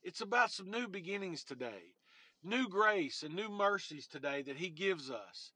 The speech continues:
And we've got to extend that to ourselves too. And when I talk about that, I'm talking to myself because I have a problem with that. Sometimes I have an expectation of myself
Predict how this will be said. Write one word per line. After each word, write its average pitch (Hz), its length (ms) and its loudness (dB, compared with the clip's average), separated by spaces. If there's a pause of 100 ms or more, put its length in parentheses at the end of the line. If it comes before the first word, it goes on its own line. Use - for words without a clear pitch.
(440)
And 196 160 -2
we've 240 240 2
got 208 280 4
to 202 120 2
extend 202 540 -2
that 180 220 0
to 180 140 0
ourselves 151 840 0
too. 117 360 -8 (600)
And 160 100 -2
when 190 140 6
I 185 100 10
talk 226 340 6
about 180 300 6
that, 180 160 2
I'm 165 100 2
talking 175 340 4
to 160 60 -4
myself 160 520 2
because 190 260 -4
I 202 160 6
have 202 140 4
a 196 80 -6
problem 202 420 -2
with 147 120 -4
that. 117 220 -8 (300)
Sometimes 202 540 2
I 180 100 2
have 175 140 2
an 165 100 -4
expectation 170 880 -2
of 147 100 -4
myself 147 560 -2